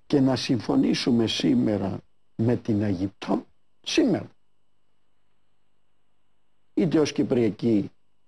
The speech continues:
Πολιτεία, είτε ως εταιρείες, να πουλήσουν στην Αίγυπτο ή στον σταθμό υγροποίησης στη Shell, θα χρειαστούν από σήμερα,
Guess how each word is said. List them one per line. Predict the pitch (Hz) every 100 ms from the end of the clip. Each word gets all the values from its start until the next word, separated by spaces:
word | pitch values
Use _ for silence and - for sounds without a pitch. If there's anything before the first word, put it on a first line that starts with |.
| _ _ _ _
Πολιτεία, | - 123 110 - 127 104 - - _ -
είτε | 220 - 127
ως | -
εταιρείες, | 98 - 101 104 92 - - - - - -
να | - 123 117
πουλήσουν | - 98 110 120 - 95 85
στην | - - 90
Αίγυπτο | 117 107 98 - - 101 - - - - - _ _
ή | - 196
στον | - - 131
σταθμό | 117 127 104 147
υγροποίησης | 143 113 110 107 139 127 104 107 95 - - - _ _ - _ _
στη | - - - -
Shell, | 139 165 294 - _ _ _ _ _ _ _ _ _ _ _
θα | - -
χρειαστούν | - 156 123 - 165
από | 135 117
σήμερα, | - - 320 339 349 349